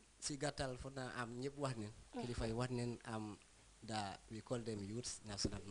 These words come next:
Speaker 1: um, Assembly members. Kon tam ñoom tamit wax nañ ko. Te lii yëpp dafa nekk loo xam ne am mandarga la, te ñëpp gis nañ ko, fan naa yëpp fekkee nañ ko tamit. Te suñ kilifa yi lu ñu wax loolu dëgg la, am, ñoom fekkee nañ dem ba te fekkee nañ tey. Te pour man, am, not about the current, am,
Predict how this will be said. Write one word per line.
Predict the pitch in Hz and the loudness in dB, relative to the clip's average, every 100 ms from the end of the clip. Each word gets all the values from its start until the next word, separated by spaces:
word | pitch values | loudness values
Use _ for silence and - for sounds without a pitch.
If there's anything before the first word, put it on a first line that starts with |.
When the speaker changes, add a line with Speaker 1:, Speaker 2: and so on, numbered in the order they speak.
| 95 92 | -8 -6
Speaker 1:
um, | 90 90 - - | -8 -10 -16 -12
Assembly | 104 95 92 92 | -8 -6 -6 -6
members. | 92 98 107 107 - - - - - - | -6 -6 -6 -6 -8 -10 -20 -20 -20 -14
Kon | - 107 | -8 -4
tam | 107 | -2
ñoom | 113 117 | -2 0
tamit | 120 110 | 2 2
wax | 107 | 0
nañ | 104 98 | -2 -6
ko. | - - - | -10 -12 -6
Te | 123 | 0
lii | 139 160 | 4 8
yëpp | 156 160 - | 6 4 0
dafa | 147 143 | 2 4
nekk | 143 135 | 4 4
loo | 127 127 | 2 2
xam | 123 | 0
ne | 113 | -2
am | 117 113 | -4 -2
mandarga | 127 123 113 107 | 0 0 -2 -4
la, | 123 | -2
te | 131 | 2
ñëpp | 147 175 | 6 6
gis | 151 - | 4 4
nañ | 127 | 4
ko, | 110 | 2
fan | 107 127 | -2 0
naa | 120 | 2
yëpp | 120 143 | 2 0
fekkee | 139 - 110 | -4 -2 -2
nañ | 104 | -4
ko | 110 | -4
tamit. | 98 90 - - - - - - | -6 -6 -12 -16 -18 -18 -20 -6
Te | - | 0
suñ | 156 151 | 2 4
kilifa | 151 143 131 | 4 6 4
yi | |
lu | 127 | 6
ñu | 127 | 6
wax | 123 120 | 4 2
loolu | 127 123 | 2 2
dëgg | 127 123 113 | 2 2 0
la, | 123 - | -2 -4
am, | 107 - - | -6 -6 -6
ñoom | 117 117 | -4 0
fekkee | 135 139 | 0 2
nañ | 123 120 | 2 4
dem | 113 | 2
ba | 123 | 2
te | - | 0
fekkee | 131 139 127 | -2 0 2
nañ | 107 | 2
tey. | 107 95 - - - - - - - - - - | 0 -4 -6 -18 -20 -20 -20 -20 -20 -20 -20 -2
Te | 143 135 | 0 2
pour | 185 185 | 2 6
man, | 156 143 - | 6 4 2
am, | 135 135 120 | 2 2 2
not | 135 - | 0 2
about | 139 135 131 | 2 6 6
the | 113 107 - | 4 0 0
current, | 135 131 131 - | 0 2 0 -2
am, | 117 110 98 | -2 -4 -6